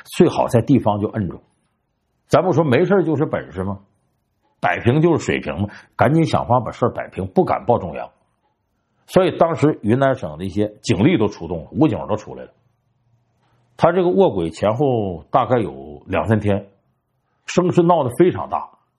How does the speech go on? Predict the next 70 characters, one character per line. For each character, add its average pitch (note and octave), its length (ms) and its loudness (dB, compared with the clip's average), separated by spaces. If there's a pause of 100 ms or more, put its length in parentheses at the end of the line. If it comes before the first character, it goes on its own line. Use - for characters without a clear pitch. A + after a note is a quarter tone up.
(540)
完 A2+ 160 4
了， - 260 -8
云 C3+ 160 4
南 E3+ 180 2
省 B2 200 -6
也 B2+ 200 0
想 C#3+ 180 0
把 G#2+ 100 -6
这 G2+ 140 -8
事 B2 80 -6
儿 B2 60 -4
大 C#3 200 2
事 G#2+ 80 -8
化 C3 180 0
小， A2+ 160 -6
小 D#2 180 -10
事 F2+ 60 -12
化 A#2 140 0
了， - 200 -10 (100)
根 D3 160 0
本 G#2 80 -2
化 A#2 220 0
不 - 60 -16
下 G2+ 120 -6
来。 B1 240 -16 (640)
这 B2 160 4
时 - 100 -2
候 F#2+ 60 4
中 F#2+ 220 0
央 F2+ 120 -2
来 D2+ 100 -6
令 E2+ 140 -8
了 D#2 200 -16
，“你 F#2+ 80 -4
们 G2+ 120 6
怎 F#2 100 2
么 A2 100 0
搞 C#2 220 0
的？ D2 120 -18 (1160)
让， C#3 380 0 (140)
让 D#3+ 140 4
他 C#3 100 0
们 C#3+ 100 2
来 F2+ 140 4
呀！ C#3 120 2 (480)
这， F3+ 140 4
这， F#3 140 4
这 D#3+ 100 -4
不 F3 120 2
行 A2 220 0
啊！ E3+ 80 0
你 D3 160 -4
在 F3 220 2
你 C#3 100 -4
当 F3 200 0
地 F#3+ 80 -6
越 F#3+ 160 0
南。” C#3+ 120 -8 (340)
说 E3+ 180 -2
中 F3 160 0
央 E3+ 160 0
怎 B2+ 100 -4
么 D#2 80 -14
知 E2 200 -12
道 G2+ 120 -2
呢？ E2+ 120 -12 (340)
您 A#2 180 2
别 G#2 100 4
忘 A2 300 -2
了， C2+ 140 -20